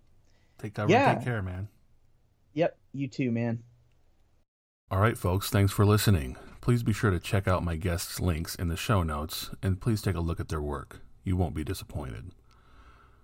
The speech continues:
Speaker 1: From the Waste is a nonprofit podcast. It is in no way endorsed by the creators of the media used within, nor is it intended to undermine or compete with any existing or forthcoming material.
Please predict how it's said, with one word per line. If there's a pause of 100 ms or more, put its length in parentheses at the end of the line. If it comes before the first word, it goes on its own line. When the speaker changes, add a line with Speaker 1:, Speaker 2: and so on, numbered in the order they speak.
(480)
Speaker 1:
From
the
Waste
is
a
nonprofit
podcast. (100)
It
is
in
no
way
endorsed
by
the
creators
of
the
media
used
within,
nor
is
it
intended
to
undermine
or
compete
with
any
existing
or
forthcoming
material.